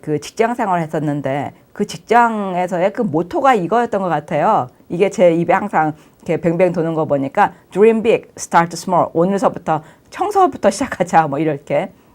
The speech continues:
했던 것 같고요. 그다음에는, 어, "The world is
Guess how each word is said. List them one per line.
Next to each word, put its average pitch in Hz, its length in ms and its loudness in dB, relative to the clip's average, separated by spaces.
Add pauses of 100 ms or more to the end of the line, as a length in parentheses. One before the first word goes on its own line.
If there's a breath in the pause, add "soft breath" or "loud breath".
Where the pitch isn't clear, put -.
(120)
했던 196 180 -2
것 165 100 0
같고요. 147 540 0 (840)
그다음에는, 202 540 2 (280 loud breath)
어, 175 240 4
"The 190 160 8
world 196 380 6
is 185 200 2